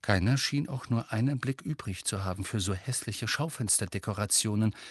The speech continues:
wie die von Reinig und Tunk Unter. Und offenbar hat auch niemand bemerkt, dass sich gerade vor ihnen sechs Leute in Luft aufgelöst hatten.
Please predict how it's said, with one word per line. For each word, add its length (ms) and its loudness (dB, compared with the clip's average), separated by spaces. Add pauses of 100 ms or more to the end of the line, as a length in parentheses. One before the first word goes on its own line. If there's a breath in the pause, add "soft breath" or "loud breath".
(100)
wie 140 4
die 220 0
von 220 2
Reinig 500 4
und 220 -2
Tunk 260 0
Unter. 360 0 (1040 soft breath)
Und 180 -4
offenbar 340 4
hat 120 -2
auch 140 -4
niemand 320 6
bemerkt, 560 2
dass 120 4
sich 160 0
gerade 400 2
vor 320 2
ihnen 260 8
sechs 360 4
Leute 320 2
in 120 0
Luft 320 0
aufgelöst 640 -2
hatten. 220 -10